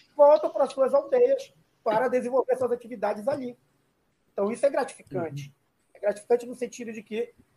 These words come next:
Speaker 1: é, é uma resposta que o Estado dá com relação a essa oferta de ensino. Ele oferece o ensino, gra-, a graduação pro aluno, o, o, o, o acadêmico ele vai se graduar lá na frente, ele volta pra desenvolver essa atividade dentro da sua aldeia. Porque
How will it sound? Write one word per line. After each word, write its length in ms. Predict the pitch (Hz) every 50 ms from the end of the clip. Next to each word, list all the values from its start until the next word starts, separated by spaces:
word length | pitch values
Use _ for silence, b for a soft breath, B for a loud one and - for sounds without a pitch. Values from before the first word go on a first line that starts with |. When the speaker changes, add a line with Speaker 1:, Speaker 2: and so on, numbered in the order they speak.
| _ _ -
Speaker 1:
é, 300 | 185 180 190 190 190 196
é 40 | 202
uma 140 | 214 247 226
resposta 760 | 220 220 226 220 - - - - 262 339 320 - - 302
que 120 | - - 233
o 40 | 214
Estado 380 | - - - 214 214 190 196
dá 400 | - - 175 190 240 294 302 - _ _ _ _ _ _ _ -
com 80 | 269
relação 440 | 240 240 240 240 - - 254 269 269
a 80 | 240 220
essa 260 | 226 277 302 - 285
oferta 340 | 262 - - 233 202 - 190
de 80 | - 196
ensino. 420 | 190 - - - 170 156 - - _ _ _ _ _ 156
Ele 60 | 175
oferece 400 | 175 - 185 170 269 330 - 339
o 40 | 311
ensino, 440 | 277 - - - 226 208 240 247 233
gra-, 260 | 202 208 202 190 - - _ _ _ -
a 80 | - 151
graduação 460 | 175 190 185 202 190 196 - 185 185
pro 120 | - 180
aluno, 400 | 170 170 165 180 196 233 269 285 _ _ _ _ _ _ _ _ _ _ _ _ _ _ -
o, 60 | 208
o, 240 | 214 214 - 220 208
o, 400 | 202 208 233 208 196 190 370 -
o 60 | 196
acadêmico 440 | 196 - 226 226 226 226 226 - 226
ele 140 | 214 220
vai 240 | 170 180 202 262 285
se 80 | 294 254
graduar 380 | 285 277 269 233 247 240 233
lá 80 | 240 233
na 100 | 240 240
frente, 300 | 240 - 277 277 - 339
ele 100 | 359 294
volta 320 | 202 220 247 285 - -
pra 140 | - 349 330
desenvolver 340 | 277 233 262 254 247 208 247
essa 180 | 240 247 214 208
atividade 640 | 202 - 196 196 196 - 175 180 208 202 - _ _ _ _ _ _ _ _ -
dentro 200 | 208 208 - -
da 80 | 247
sua 180 | - - 277 277
aldeia. 280 | 226 226 190 - - _ _ _ _
Porque 300 | - - 233 240 -